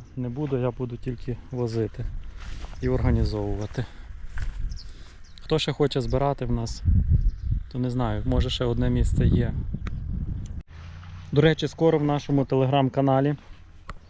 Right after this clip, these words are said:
будуть саджанці продаватися. Ну, малина це осінню буде продаватися, а полуницю можна садити вже і раніше. Е,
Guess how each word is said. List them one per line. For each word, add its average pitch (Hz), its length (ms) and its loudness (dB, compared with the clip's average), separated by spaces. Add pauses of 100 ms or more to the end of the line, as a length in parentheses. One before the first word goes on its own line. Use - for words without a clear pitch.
(1300)
будуть 131 400 0 (1700)
саджанці 123 840 0 (1040)
продаватися. 127 680 -2
Ну, 175 160 -2
малина 151 400 4
це 131 200 -2
осінню 131 420 -2
буде 120 180 -2
продаватися, 117 680 0
а 123 160 2
полуницю 131 560 0
можна 117 320 0
садити 113 400 -4
вже 110 380 -2
і 110 180 -4
раніше. 117 520 -4 (920)
Е, - 60 -10